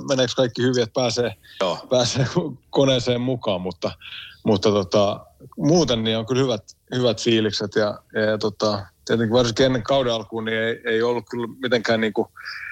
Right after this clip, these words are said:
Speaker 1: edes tavoitteessa tai sillä lailla, että, että olisi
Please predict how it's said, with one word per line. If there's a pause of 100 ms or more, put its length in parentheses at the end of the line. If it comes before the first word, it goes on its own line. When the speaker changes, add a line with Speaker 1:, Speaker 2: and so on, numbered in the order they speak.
(300)
Speaker 1:
edes
tavoitteessa
tai
sillä
lailla,
että, (100)
että
olisi